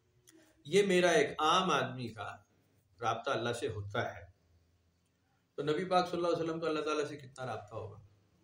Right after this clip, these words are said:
कितना होगा? सोच सकते हैं आप,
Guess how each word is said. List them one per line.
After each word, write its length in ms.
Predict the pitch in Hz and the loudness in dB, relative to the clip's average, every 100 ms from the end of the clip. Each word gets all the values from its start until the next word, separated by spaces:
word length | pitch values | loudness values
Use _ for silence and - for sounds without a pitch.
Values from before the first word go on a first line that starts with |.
| _ _ _ - _ - _ _ _ _ _ _ _ - | _ _ _ -20 _ -20 _ _ _ _ _ _ _ -6
कितना 260 | 214 262 | -4 2
होगा? 540 | 233 135 110 101 - _ _ _ _ _ _ _ - _ | 4 4 -2 -8 -14 _ _ _ _ _ _ _ -20 _
सोच 340 | - - 277 285 | -4 4 4 4
सकते 280 | 254 254 226 | 0 2 2
हैं 80 | |
आप, 400 | 208 208 - - | 2 -2 -12 -20